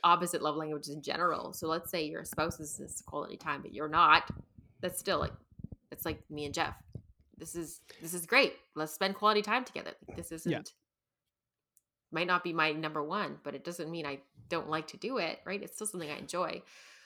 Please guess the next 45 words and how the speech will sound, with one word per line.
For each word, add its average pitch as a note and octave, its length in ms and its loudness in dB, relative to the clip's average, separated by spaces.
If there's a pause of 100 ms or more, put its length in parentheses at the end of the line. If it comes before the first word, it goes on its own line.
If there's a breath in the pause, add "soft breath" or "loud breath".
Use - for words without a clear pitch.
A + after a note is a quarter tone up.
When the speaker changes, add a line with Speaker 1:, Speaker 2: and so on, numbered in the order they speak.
(220 soft breath)
Speaker 2:
Totally. B2+ 360 6
How F#3+ 200 10
would C#4+ 120 12
Speaker 1:
So C#4+ 60 10
Speaker 2:
you C4 180 12
define D3+ 600 8
quality A#2+ 360 6
time? A2 320 0
Because D3 420 6 (100)
some E3 220 8
people E3+ 240 10
might D3+ 140 12
listen C#3 240 6
to D3 40 8
this C#3+ 140 10
and - 60 6
be C#3+ 60 12
Speaker 1:
Mm. B2+ 40 8
Speaker 2:
like, - 80 2
"Quality D#3 300 10
time? D#3 360 10
Well, C3+ 140 12
like, B2 200 8 (340)
we're B2+ 180 2
married C3 540 10
and B2+ 200 8
don't C3 140 12
have C3 180 8
kids. D#3+ 240 10
We B2 120 10
hang C3+ 160 8
out C3+ 80 8
together C#3 360 8
every C#3 260 6
day. D3 180 4
Isn't A#2 200 4
that B2 180 4
quality B2 340 6
time B2+ 240 4
enough?" C3 240 4
Speaker 1:
Right. G#2 360 -2 (840)
Right. D#3 540 -2
Okay. F3 340 -2
Yeah, D3 220 -4
yeah, - 200 -6